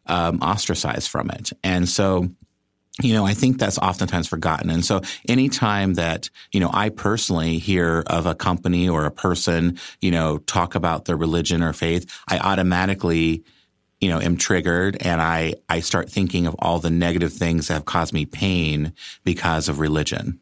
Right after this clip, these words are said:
Right. And so I, I think that, you know, Chick-fil-A is, is one of the companies that, you know, L G B T folks, um, you know, had known for a long time that they had given money to some pretty, um,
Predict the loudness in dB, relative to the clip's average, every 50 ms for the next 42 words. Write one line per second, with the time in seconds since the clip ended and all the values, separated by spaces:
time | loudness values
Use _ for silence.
0 | _ _ _ _ -2 0 0 2 0 0 -2 -4 -8 -14 -16 -14 -14 -2 0 2
1 | 2 4 4 2 2 2 2 0 0 -2 0 -2 -2 -2 0 0 0 0 0 0
2 | 0 -2 -2 -2 -2 -4 -8 -14 -2 0 0 2 2 2 0 0 0 0 0 2
3 | 2 2 2 2 2 2 0 -2 -6 -8 -8 _ -2 0 0 0 0 0 0 0
4 | 2 4 4 4 2 0 0 -2 -4 -2 0 0 2 2 2 0 0 0 0 2
5 | 2 0 -2 -4 -10 -20 -20 -20 -12 _ -2 0 2 2 2 0 0 -2 -4 -6
6 | _ 0 0 0 2 0 0 0 0 0 0 0 0 0 0 2 2 2 2 0
7 | -2 -4 -4 -4 -4 -2 -2 0 2 2 2 2 0 -2 -4 -6 -16 -20 -20 _
8 | _ 0 0 2 2 0 0 2 0 2 2 2 2 2 2 2 2 0 2 2
9 | 2 2 2 0 0 -2 -2 0 0 2 2 2 2 2 2 2 2 0 -2 -4
10 | -12 -16 -16 -20 -20 -6 -2 0 0 2 0 -2 -2 -2 0 0 2 2 2 2
11 | 2 2 2 2 2 2 2 2 2 2 0 -2 -4 -6 -2 2 4 4 6 6
12 | 4 4 2 2 2 0 0 0 0 2 2 4 4 4 2 2 0 -4 -10 -16
13 | -18 -18 -10 _ -2 0 2 2 2 2 2 0 0 -2 -4